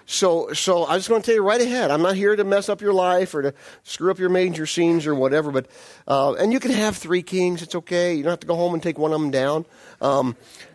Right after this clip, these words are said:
or, or, or add to them. But we're gonna talk about the Magi. It's only in one place in the Gospels. It's in Mark, excuse me, Matthew, Matthew chapter two. And, um, this has been,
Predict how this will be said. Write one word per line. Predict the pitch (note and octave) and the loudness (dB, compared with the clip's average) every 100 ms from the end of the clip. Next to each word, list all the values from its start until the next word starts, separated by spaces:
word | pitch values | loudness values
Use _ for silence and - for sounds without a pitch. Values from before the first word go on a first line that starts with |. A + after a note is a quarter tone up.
| - - | -20 -12
or, | - C3 | -2 -2
or, | - C3 - - | 0 -2 -2 -2
or | C#3+ - | -2 0
add | D#3+ D#3 - | 0 0 -2
to | E3+ | 0
them. | E3 E3 - | 0 -2 -4
But | D3 D3+ - | -2 0 -2
we're | C#3+ E3+ | -2 0
gonna | G#3+ A3 | 2 0
talk | G#3 G3+ | 0 -2
about | G3 F3+ | -2 -2
the | E3+ | -2
Magi. | F3+ F3 C#3+ A2+ B2 - - | -2 -2 0 0 -2 -8 -10
It's | B2+ | -2
only | D3 G#3 G#3+ | 0 2 2
in | E3+ D#3+ | 2 0
one | D#3 F#3+ A3 | 2 2 0
place | - F#3+ F#3 F3 | -4 -2 0 0
in | E3 | 0
the | D#3 | 0
Gospels. | C3 F3+ F#3 - G2 A2+ - - - | 0 -2 -4 -6 -8 -8 -14 -14 -10
It's | B2+ | -2
in | D3+ | 0
Mark, | D3 D#3+ G#2 A2 | 2 2 0 -4
excuse | C3 - C#3 | -8 -6 -4
me, | |
Matthew, | G#2+ C3 F#3+ F#3+ F#2+ G2+ E3 _ _ _ - | 0 2 0 -2 -10 -12 -16 _ _ _ -4
Matthew | - D3+ F3 F3 | 0 0 -2 -6
chapter | - D3+ D3 E3+ | -2 -2 -2 -8
two. | - A2+ G#2+ B2 - - - - | -4 -4 -4 -6 -16 -20 -16 -2
And, | C#3 B2+ B2+ B2+ | 2 2 2 2
um, | A#2 G#2 - _ _ _ - - - | 2 0 -8 _ _ _ -18 -18 -8
this | D3 C#4 | -2 -2
has | E4 C#4 | -2 -2
been, | G#3+ G3 F3 - | 0 2 0 -4